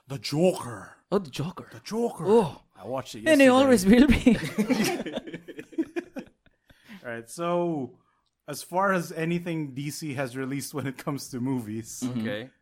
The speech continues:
Speaker 1: this is surprisingly really solid.
Speaker 3: Okay.
Speaker 2: Really?
Speaker 1: It doesn't, you know, it doesn't, it doesn't try to go f-, edge for edge's sake.
Speaker 2: Yeah.
Speaker 1: Like,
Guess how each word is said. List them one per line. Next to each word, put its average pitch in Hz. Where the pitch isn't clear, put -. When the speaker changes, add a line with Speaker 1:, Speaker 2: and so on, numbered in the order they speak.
Speaker 1:
this 143
is 214
surprisingly 175
really 170
solid. 156
Speaker 3:
Okay. 170
Speaker 2:
Really? 139
Speaker 1:
It 147
doesn't, 175
you 165
know, 185
it 165
doesn't, 170
it 143
doesn't 160
try 170
to 165
go 143
f-, -
edge 131
for 117
edge's 113
sake. -
Speaker 2:
Yeah. 127
Speaker 1:
Like, 131